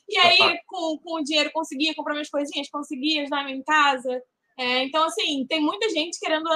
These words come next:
a oportunidade que você tá oferecendo aí, que você acha que não é tão legal,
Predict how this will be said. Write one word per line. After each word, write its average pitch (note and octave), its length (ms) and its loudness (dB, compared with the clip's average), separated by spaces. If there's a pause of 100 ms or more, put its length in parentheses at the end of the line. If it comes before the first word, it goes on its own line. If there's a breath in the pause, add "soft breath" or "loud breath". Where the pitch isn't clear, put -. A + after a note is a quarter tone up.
a C#4 160 8
oportunidade C#4+ 560 -2
que D#4 60 -8
você D4 380 0
tá D#4+ 100 -4
oferecendo D#4 580 -6
aí, C4+ 260 -2
que - 100 -10
você D4 200 -2
acha C#4 240 4
que D4 60 -10
não D4+ 80 -2
é D4 100 -2
tão C#4+ 140 -6
legal, A3 480 0